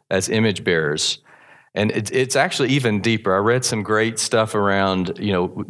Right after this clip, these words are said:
it's accurate to say we're image bearers, but it's more so. We're actually created, he created man in his image. Think about this. Humankind, we were made as copies of the Creator.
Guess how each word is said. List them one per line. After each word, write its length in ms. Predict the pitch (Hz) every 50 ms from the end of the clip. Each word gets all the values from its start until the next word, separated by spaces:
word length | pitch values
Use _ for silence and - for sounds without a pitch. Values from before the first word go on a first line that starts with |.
| 117
it's 240 | - - 123 107 -
accurate 400 | - 143 185 196 - - 123 104
to 80 | - 107
say 220 | - - 113 101
we're 100 | 95 92
image 320 | 95 113 120 113 98 - -
bearers, 400 | 98 92 87 85 87 85 - -
but 180 | - - 104
it's 160 | 98 - -
more 400 | - 95 95 101 113 117 123 131
so. 260 | 123 110 - 101 90 87
We're 260 | 92 110 135 156 151
actually 380 | 120 127 117 - - 110 98
created, 760 | 92 - - - - 107 101 104 117 117 104 95 92 90 87 - - - - _ _ _ _ _ _ _
he 120 | - 127
created 340 | 131 - - 120 110 101 95
man 400 | 92 92 95 98 95 95 92 - -
in 220 | - 120 135 139
his 360 | 120 104 107 107 101 95 - - -
image. 580 | 101 98 95 82 69 - - - - - - _ _ - - - _ _ _
Think 140 | - 113 104
about 220 | 110 104 101 98 -
this. 260 | 110 98 85 - -
Humankind, 800 | - - - - 131 135 135 127 123 - - 120 113 110 101 101
we 80 | 104
were 160 | 107 104 101 95
made 320 | 98 98 98 98 98 92
as 180 | 85 82 - -
copies 800 | - - - - - 73 73 - - 78 78 80 - - - - _ _ _
of 160 | - 90 85
the 100 | 82 92
Creator. 600 | 92 - - 90 87 82 82 - - - - -